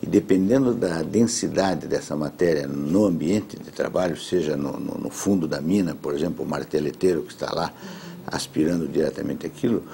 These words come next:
ou o indivíduo que está usando um jato para polir um li-, um vidro e que tem sílica, ele pode adquirir a doença com cinco anos, ou com dez anos, ou até quinze anos de exposição. Se houver uma alta,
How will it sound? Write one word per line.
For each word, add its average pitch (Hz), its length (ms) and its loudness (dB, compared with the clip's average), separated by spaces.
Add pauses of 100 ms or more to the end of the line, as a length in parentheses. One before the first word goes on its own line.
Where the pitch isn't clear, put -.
(220)
ou 92 160 6
o 98 60 6
indivíduo 78 460 2
que - 60 -16
está 78 180 -2
usando 76 500 0
um 71 160 0
jato 85 440 0
para 71 280 -2
polir 76 480 2
um 73 240 -2
li-, 90 180 2
um 78 140 0
vidro 80 480 2
e 71 80 -4
que - 140 -8
tem 82 280 -2
sílica, - 560 0 (580)
ele 107 220 8
pode 95 380 4
adquirir 98 680 2
a 92 80 -4
doença 82 500 0 (140)
com 73 540 -2 (280)
cinco 90 460 2
anos, 113 400 2
ou 76 120 0
com 78 200 -4
dez 85 340 4
anos, 113 300 2
ou 107 100 6
até 98 240 4
quinze 113 440 0
anos 85 260 0
de 87 100 -2
exposição. - 720 -2
Se - 280 6
houver 92 400 10
uma 78 260 -2
alta, 95 720 4